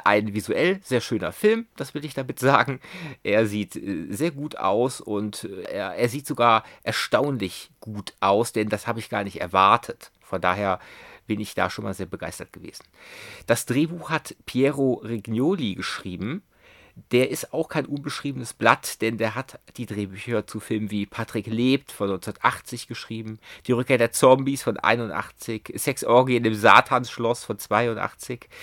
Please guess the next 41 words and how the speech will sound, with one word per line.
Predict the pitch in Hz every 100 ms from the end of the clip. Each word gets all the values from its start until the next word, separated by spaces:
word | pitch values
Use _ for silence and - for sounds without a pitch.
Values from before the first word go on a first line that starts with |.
| - - - -
Und | - 113
vor | -
allem | - 120
Patrick | - 123 113 -
lebt | 110 117 135 - - -
kommt | - 110 98
einem | - 104
so | 113
ein | 107
bisschen, | 110 - 113 110 107 - - - -
äh, | 92 101
in | - - 123
Bezug | 120 - 143
auf | 120 -
diese | 117
Location | 110 101 - 160 - - 104
in | 98
den | 92 92 87
Sinn. | 95 95 95 165 233 _ - - - - -
Es | 120
ist | - - -
natürlich | 131 - 139 135
hier | -
nicht | 120 156 - - -
die | 127 127
gleiche | 117 107 104 131 - - 98
Villa, | 85 87 92 113
es | 123
ist | 127
nicht | 147 196 -
die | 175 143
Villa | 117 160 156
Parisi, | - 143 131 107 123 110 85 64 - _ _ _ _ _ _
in | 90 87 90
der | 87
das | 85 82
Ganze | 78 78 82
spielt. | - - 80
Zumindest | - 123 135 - -
habe | 127 147
ich | - -